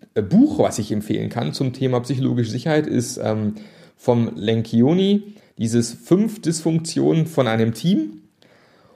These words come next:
Und er definiert eben auch so diese, ähm, diese Pyramide, wo er sagt, okay, man muss eigentlich durch die fünf Level durchlaufen, ähm, um dann tatsächlich komplett in einer sicheren Umgebung nachher zu landen.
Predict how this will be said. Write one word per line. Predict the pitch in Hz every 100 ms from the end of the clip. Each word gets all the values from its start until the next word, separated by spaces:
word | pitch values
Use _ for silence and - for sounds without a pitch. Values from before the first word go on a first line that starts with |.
| -
Und | 117 117
er | 104 135
definiert | 160 160 147
eben | 87 131 113
auch | 120 151
so | - 135
diese, | 120 120 117 117 110 -
ähm, | 104 101 104
diese | 104 107
Pyramide, | 107 123 117 107 120 165 214 269
wo | 131
er | 117
sagt, | 123 123
okay, | 120 143
man | 139 127
muss | 127
eigentlich | - 131 127
durch | 127 120 117
die | 120 113 104 - - - _
fünf | - - 170 -
Level | 127 123
durchlaufen, | 120 120 - 110 107 151 - 147 - - - - _ _ _
ähm, | 120 123 120
um | 135
dann | 160 156
tatsächlich | 143 123 135 - 143 - - -
komplett | 120 113 113 139 -
in | - - 120
einer | 110
sicheren | 117 - 127
Umgebung | 104 117 147 156
nachher | 127 117
zu | 113
landen. | 107 107 151 175 262 -